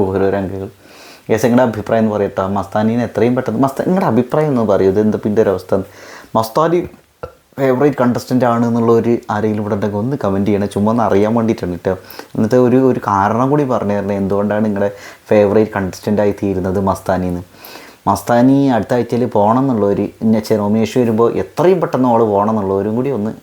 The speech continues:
ലൈക്ക് അടിക്കട്ടോ, ഛേ, ഒന്ന് കമന്റ് ചെയ്യട്ടോ. ഉറക്കം വേണം ഗൈസ്, അതാണ് ഗൈസ് തെറ്റ് പറ്റണത്. എന്തായാലും എനിക്ക് മസ്താനിനെ ഇഷ്ടമല്ല, ഉള്ള കാര്യം പറയല്ലോ. ഇതുവരെ അവളെ കാണിച്ച അംഗങ്ങൾ വെച്ച് നോക്കുമ്പോൾ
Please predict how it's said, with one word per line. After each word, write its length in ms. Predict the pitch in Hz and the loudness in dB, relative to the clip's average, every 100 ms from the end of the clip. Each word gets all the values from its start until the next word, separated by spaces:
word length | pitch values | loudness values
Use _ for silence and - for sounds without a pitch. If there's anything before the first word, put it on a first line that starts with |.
| _ | _
ലൈക്ക് 260 | 95 95 98 | -6 -4 -4
അടിക്കട്ടോ, 400 | 95 - 87 95 - | -4 -6 -6 -10 -12
ഛേ, 160 | - 104 - - - - - | 0 0 0 -12 -20 -8 0
ഒന്ന് 180 | 107 101 | 2 2
കമന്റ് 280 | - 98 101 | 0 0 0
ചെയ്യട്ടോ. 320 | 98 95 101 - - - - - - - - _ - | -2 -4 -10 -10 -16 -14 -14 -14 -16 -20 -20 _ 0
ഉറക്കം 420 | 175 156 156 254 185 | 2 2 -2 0 4
വേണം 300 | 175 160 165 | 4 2 2
ഗൈസ്, 280 | 185 180 220 | 2 0 -2
അതാണ് 320 | 170 160 170 | 0 2 2
ഗൈസ് 240 | 156 175 170 | 2 -2 -2
തെറ്റ് 260 | 143 - 170 | -6 -6 -8
പറ്റണത്. 360 | 135 135 131 131 - 113 _ _ _ _ _ _ _ - | -6 -6 -6 -8 -10 -20 _ _ _ _ _ _ _ 0
എന്തായാലും 320 | 120 135 143 | 2 4 4
എനിക്ക് 220 | 147 165 190 | 2 0 -2
മസ്താനിനെ 320 | 107 113 113 | 0 0 0
ഇഷ്ടമല്ല, 340 | 107 - 98 | 0 -2 0
ഉള്ള 180 | 92 117 | 0 2
കാര്യം 180 | 120 107 | 2 4
പറയല്ലോ. 220 | 98 104 | 2 2
ഇതുവരെ 420 | 127 131 165 147 151 | 2 4 4 4 2
അവളെ 200 | 123 123 | 0 0
കാണിച്ച 380 | 120 110 98 123 | -2 -4 -4 -6
അംഗങ്ങൾ 400 | 107 101 101 110 | -4 -6 -6 -6
വെച്ച് 200 | 104 87 | -6 -8
നോക്കുമ്പോൾ 320 | 87 98 | -8 -2